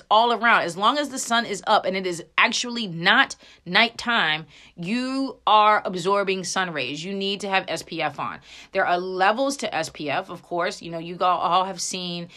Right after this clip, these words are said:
S P F ten, twenty, thirty, fifty, seventy-five. You've all have seen those numbers.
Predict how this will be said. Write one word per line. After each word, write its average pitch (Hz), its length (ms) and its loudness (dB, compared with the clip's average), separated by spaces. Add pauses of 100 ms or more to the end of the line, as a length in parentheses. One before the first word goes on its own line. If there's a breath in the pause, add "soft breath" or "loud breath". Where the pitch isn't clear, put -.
(180 loud breath)
S 180 160 -6
P 202 220 -4
F 190 240 -2
ten, 175 520 -4
twenty, 190 480 -2
thirty, 175 480 -2
fifty, 185 420 -6
seventy-five. 190 680 0
You've 165 180 -10
all 202 200 4
have 247 100 -4
seen 196 200 -6
those 170 180 -6
numbers. 143 320 -8